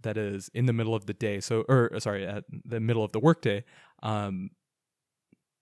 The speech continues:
it helps you process some, some tasks that you're doing. So let's say you have,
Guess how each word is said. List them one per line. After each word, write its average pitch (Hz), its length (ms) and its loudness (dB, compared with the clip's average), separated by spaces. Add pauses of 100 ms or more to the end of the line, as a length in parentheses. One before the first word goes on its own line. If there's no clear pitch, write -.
(180)
it 143 140 4
helps 127 400 2
you 110 540 0
process 101 420 -2
some, 98 480 -6
some 101 280 -6
tasks - 380 -6
that 113 100 -6
you're 107 160 -4
doing. 101 240 -6
So 120 120 -2
let's 127 280 4
say 151 100 2
you 123 200 0
have, 101 460 -4